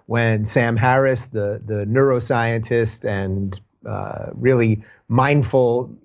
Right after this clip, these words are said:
uh, thinker, uh, was on to talk about his book, Waking Up, a, a s-, Guide to Spirituality Without Religion. And they started talking about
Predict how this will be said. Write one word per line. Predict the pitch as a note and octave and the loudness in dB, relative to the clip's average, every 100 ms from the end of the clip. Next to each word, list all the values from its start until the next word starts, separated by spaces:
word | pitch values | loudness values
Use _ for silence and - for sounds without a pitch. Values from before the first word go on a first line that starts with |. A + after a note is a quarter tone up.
| - | -12
uh, | - A2+ G#2 | -4 0 0
thinker, | F#2+ G#3 G3+ B2 G#2 B2 _ _ - | 2 2 2 0 -2 -10 _ _ -6
uh, | C3+ A#2+ C3 | 0 2 2
was | C#3 C3+ | 2 4
on | C#3 C3 | 2 0
to | A#2 | -2
talk | - D3 | 0 0
about | - B2+ A2+ | 2 0 0
his | B2 | -2
book, | G#2 C3 B2 | 0 0 0
Waking | A2+ C3 C3 B2 | 2 2 2 0
Up, | A#2+ A#2 | 0 0
a, | A#2 B2 | -2 -2
a | A#2 | -6
s-, | A2+ - _ | -12 -16 _
Guide | B2+ B2 B2+ A2+ | 0 2 2 -2
to | A#2+ A#2 A2+ A2 G#2+ - | -4 -2 0 -2 -4 -10
Spirituality | - D#3 D3 B2+ B2+ B2 A#2 A#2 | 0 2 2 2 2 0 -2 -4
Without | G#2+ A2+ A2 | -2 -2 -2
Religion. | A2+ F#3 F3+ C3 B2 B2+ _ _ _ - - | 0 2 2 0 -2 -8 _ _ _ -10 -2
And | D3 | 0
they | |
started | D3 E3 D#3 D#3+ | 2 2 2 0
talking | C3+ C3 C3 C#3+ | 0 0 -2 -6
about | C3+ G#2+ G#2 G#2+ A#2 | -4 -2 0 0 -2